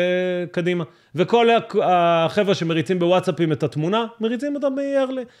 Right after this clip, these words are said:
מ-earnings whisper. ג'ק, הלו, ג'ק דורסי, מנכ"ל סקוואר, נמצא פה. פאפי טריידס, מאוד מעניין, מתעסק הרבה פעמים בכל נושא גלי אליוט. כל מי שפה אוהב גלי אליוט, יש לו גם ערוץ יוטיוב שהוא מעלה וידאו, אם יש שאומרים שהוא מדבר מאוד מאוד מהר. אני, דרך אגב, מריץ אותו באחד וחצי,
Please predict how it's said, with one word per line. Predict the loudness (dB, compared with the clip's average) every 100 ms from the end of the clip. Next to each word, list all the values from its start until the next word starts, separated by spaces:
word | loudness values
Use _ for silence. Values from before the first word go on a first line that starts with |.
| _ -2
מ-earnings | 0 2 0
whisper. | 0 -2 -6 -12 _ _ _ _ -4
ג'ק, | 2 4 4 2
הלו, | 2 2 2
ג'ק | 2 2
דורסי, | 2 2 0 2 2 0 -6 _ _
מנכ"ל | -8 -4 0 -2
סקוואר, | -2 0 2 4 2 -4 -16 _ _ _
נמצא | -8 -6 -4 -4 0
פה. | 0 0 -4 _ _
פאפי | -2 0 0
טריידס, | 0 2 2 0 -8 _ -4
מאוד | 2 4 4 4
מעניין, | 2 2 2 2
מתעסק | 0 -2 -2 0 0
הרבה | 0 2
פעמים | 2 2 2 2 0
בכל | 0 0
נושא | 0 0
גלי | 2 4 6 6
אליוט. | 4 2
כל | 0
מי | -2
שפה | -2 0
אוהב | 2 2
גלי | 2 2 2
אליוט, | 2 -2
יש | -2
לו | -2
גם | 0
ערוץ | 0 -2
יוטיוב | -2 0 0 -2
שהוא | -4
מעלה | -2 -2 0
וידאו, | 0 0
אם | -2
יש | -4
שאומרים | -4 -2 -4
שהוא | -4 -6
מדבר | -4 -2 -2
מאוד | -2 -4
מאוד | -4
מהר. | -4 -2 0
אני, | -2
דרך | -4
אגב, | -4
מריץ | -4 -6 -6
אותו | -8
באחד | -8 -6 -8
וחצי, | -2 0 0